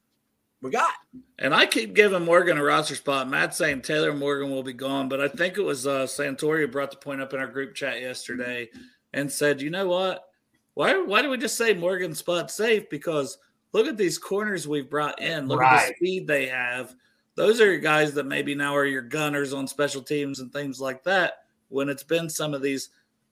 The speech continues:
Speaker 2: So if Morgan's not gonna give us anything at wide receiver, and he didn't
Speaker 1: Chance.
Speaker 2: last year either, um,
Speaker 1: Yeah.
Speaker 2: then maybe he, he's not safe.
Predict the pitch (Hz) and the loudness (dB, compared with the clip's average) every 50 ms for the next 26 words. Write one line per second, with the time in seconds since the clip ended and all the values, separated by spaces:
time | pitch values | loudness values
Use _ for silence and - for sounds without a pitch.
0 | _ _ _ - - - 156 151 147 151 151 151 165 190 240 254 247 - 185 160 | _ _ _ -8 -2 4 6 8 8 6 6 4 4 6 6 6 6 2 -2 -2
1 | 170 180 170 143 135 151 165 156 143 147 160 147 139 131 - - _ _ - 208 | -2 -4 -4 -4 -4 -6 -6 -6 -4 -2 -2 -2 -2 -6 -8 -12 _ _ -2 -2
2 | 233 247 233 202 - - 165 160 156 151 143 127 135 135 143 151 156 147 139 123 | 0 0 0 -2 -2 -4 -4 -4 -4 -4 -6 -6 -6 -2 0 2 2 2 0 -2
3 | - - 180 170 139 127 127 127 127 _ _ _ _ - 139 147 143 139 190 - | 0 2 2 2 2 0 -4 -6 -8 _ _ _ _ -4 -2 -2 2 2 2 2
4 | 110 123 139 160 180 202 214 208 - - 160 143 139 156 185 220 185 131 139 131 | 4 2 0 0 2 2 2 2 2 0 0 2 2 2 2 2 2 2 0 0
5 | 143 147 147 - _ _ _ _ _ _ 90 87 85 - - 143 143 139 139 135 | -2 -2 -4 -10 _ _ _ _ _ _ -20 -20 -14 -10 -6 -4 -4 -4 -4 -4
6 | 135 131 - _ _ _ _ _ _ _ _ _ _ _ _ _ _ 120 139 151 | -6 -8 -12 _ _ _ _ _ _ _ _ _ _ _ _ _ _ 4 4 6
7 | 151 151 151 156 170 185 208 202 202 190 196 202 226 233 - - - 180 220 262 | 6 4 4 2 2 4 4 2 2 2 0 0 -2 -2 -4 -4 -2 0 0 0
8 | 254 220 233 269 254 - - - 269 240 185 151 143 - - | 2 2 4 4 4 2 2 2 4 4 4 4 2 -2 -6